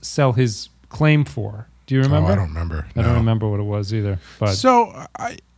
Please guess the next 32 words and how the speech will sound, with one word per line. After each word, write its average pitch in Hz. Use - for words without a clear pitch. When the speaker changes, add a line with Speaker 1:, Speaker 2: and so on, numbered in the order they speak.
Speaker 2:
uh, -
how 285
does, 302
I 226
guess 320
I've 247
never 214
thought 202
about 151
how 139
cashing 139
a 113
check 131
actually 110
works. 104
So, 143
Speaker 1:
Mm-hmm. 151
Speaker 2:
like, 139
if 139
it, 127
does, 127
does 131
Tsai 160
in 160
that 143
instance, 135
he 143
gives 143
him 127
fifty 131
thousand 123
dollars, 123